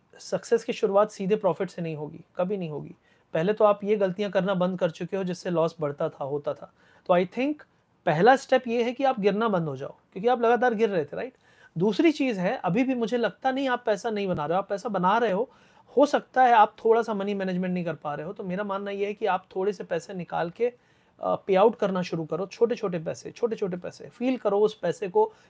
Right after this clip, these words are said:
कि you are in path of success। पाँच सौ रुपये में ना, पाँच सौ रुपये में आइसक्रीम खिला सकते हो अपने दोस्त को, खिलाओ एक दिन। अपनी फैमिली है तो उसको ले जाके कुछ मूवी दिखाओ। पता है, जब मैं, मैं शुरुआती दौर पे इस स्ट्रेस से निकल रहा था because of,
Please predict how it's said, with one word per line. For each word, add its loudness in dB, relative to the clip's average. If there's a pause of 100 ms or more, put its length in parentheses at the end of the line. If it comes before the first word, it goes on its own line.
(100)
कि -2
you 0
are 2
in 0
path 0
of -6
success। -12 (400)
पाँच 4
सौ 4
रुपये 2
में -4
ना, -6 (500)
पाँच 2
सौ 6
रुपये 2
में -2
आइसक्रीम -2
खिला 0
सकते -6
हो 2
अपने -6
दोस्त -8
को, -20 (360)
खिलाओ 2
एक -6
दिन। -12 (300)
अपनी -2
फैमिली 0
है 0
तो 0
उसको -2
ले -2
जाके -2
कुछ -8 (260)
मूवी 0
दिखाओ। -8 (880)
पता 8
है, 10
जब 0
मैं, 0 (180)
मैं -2
शुरुआती 2
दौर 4
पे 4
इस -2
स्ट्रेस -4
से -10
निकल 0
रहा 2
था -2 (180)
because -4
of, -2